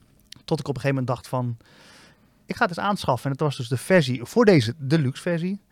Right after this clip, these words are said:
Ik heb hem al wel eens besproken in de podcast volgens mij. En het is gewoon een gigantisch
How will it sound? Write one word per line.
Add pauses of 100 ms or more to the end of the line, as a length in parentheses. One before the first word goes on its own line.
(300)
Ik
heb
hem
al
wel
eens
besproken
in
de
podcast
volgens
mij. (640)
En
het
is
gewoon
een (100)
gigantisch